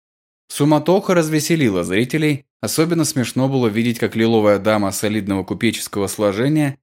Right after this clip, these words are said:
шлепнулась в пыль навзничь и, запутавшись в пышных юбках, повизгивая, безуспешно пытаясь встать, дергала толстыми ногами.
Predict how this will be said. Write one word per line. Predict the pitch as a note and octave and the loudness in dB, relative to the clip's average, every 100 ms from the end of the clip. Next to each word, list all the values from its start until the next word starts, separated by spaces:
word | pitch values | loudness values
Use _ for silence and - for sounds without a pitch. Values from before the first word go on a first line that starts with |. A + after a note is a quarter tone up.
| _ | _
шлепнулась | - - D3+ D3 C3+ B2 A#2 | -10 -2 -2 0 -2 -2 -4
в | - | -8
пыль | - C#3+ F3 D#3+ - | -2 0 0 -4 -4
навзничь | A#2+ C#3+ C#3 A#2+ B2+ A#2 - _ _ _ - | 0 2 0 0 -2 -4 -8 _ _ _ -2
и, | D3 | 2
запутавшись | D#3 D#3 G3+ F3 D#3+ D#3 C#3 | 2 2 0 0 0 -4 -6
в | - | -6
пышных | - D#3+ - A#2+ - | 0 0 0 -4 -2
юбках, | A#2+ F#3 F3+ D#3 C#3 | -2 -2 -2 -4 -4
повизгивая, | - A#2 B2 F#3 D3+ C#3+ C3+ B2+ | 0 0 0 -2 -2 0 2 0
безуспешно | A#2 G#2 F#2+ - C#3+ D#3+ D3 | -2 -4 -6 -2 0 0 -2
пытаясь | B2+ A#2 B2 A2 - | -4 0 2 2 0
встать, | - - D3 D#3+ A2+ | -6 0 2 0 0
дергала | B2+ D3+ C3+ B2 | 0 2 0 -2
толстыми | - B2 B2+ - A2 | 0 0 0 -4 -2
ногами. | A2 A2 A#2+ G2+ F2+ | 0 0 -2 -2 -6